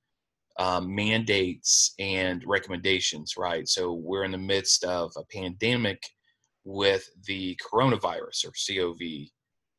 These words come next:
I D nineteen. So a lot of, uh, our time is spent here at home. And what this is reminding me of is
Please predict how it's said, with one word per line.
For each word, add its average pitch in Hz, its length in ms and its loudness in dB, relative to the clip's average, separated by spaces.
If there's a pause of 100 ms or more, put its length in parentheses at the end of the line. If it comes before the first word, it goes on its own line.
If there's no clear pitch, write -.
I 95 120 2
D 87 160 -6
nineteen. 85 600 -4
So 92 260 0
a 90 180 -2
lot 117 200 4
of, 104 240 -2
uh, 90 220 2
our 95 160 2
time 113 360 2
is - 120 4
spent 107 260 -2
here 104 180 -2
at 90 80 -4
home. 123 460 2 (1200)
And 117 260 2
what 131 220 4
this 160 180 4
is 107 160 0
reminding 113 600 2
me 98 120 0
of 85 400 0 (300)
is 95 680 2